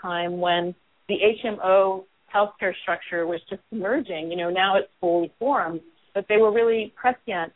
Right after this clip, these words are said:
and sort of saying, like, you know, this H M O structure might not work for all people, and there's a chance that making healthcare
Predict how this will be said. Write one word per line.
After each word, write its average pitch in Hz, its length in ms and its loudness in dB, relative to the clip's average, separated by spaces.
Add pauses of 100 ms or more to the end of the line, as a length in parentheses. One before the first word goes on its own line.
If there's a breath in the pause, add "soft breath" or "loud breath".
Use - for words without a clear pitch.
(220)
and 180 220 -4
sort 190 160 2
of 180 60 0 (120)
saying, 175 300 0
like, 170 280 0
you 220 80 -8
know, 202 140 2
this 196 220 0
H 202 240 0
M 190 140 -4
O 190 80 4 (100)
structure 185 400 0
might 170 220 0
not 175 280 0
work - 300 4
for 208 100 0
all 156 140 4
people, 147 480 -6 (240)
and 185 80 0
there's 185 160 2
a 180 80 -4 (140)
chance 214 320 0
that 165 160 0
making 185 420 -2
healthcare 170 540 4